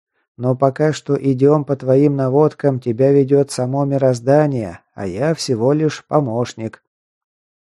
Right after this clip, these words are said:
Да, вот здесь мне стало стыдно вдвойне. Пожалуй, зря не доверял ему.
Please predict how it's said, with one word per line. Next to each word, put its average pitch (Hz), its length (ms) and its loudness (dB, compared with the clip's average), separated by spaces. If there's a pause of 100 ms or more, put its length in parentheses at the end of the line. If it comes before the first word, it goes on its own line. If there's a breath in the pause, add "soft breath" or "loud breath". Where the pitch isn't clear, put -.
(540)
Да, 156 480 4
вот 143 200 4
здесь 143 420 0
мне 175 200 -2
стало 147 440 -6
стыдно 123 580 -2
вдвойне. 113 680 -2 (640)
Пожалуй, 143 640 2
зря 151 360 2
не 127 140 -2
доверял 117 480 0
ему. 110 360 -8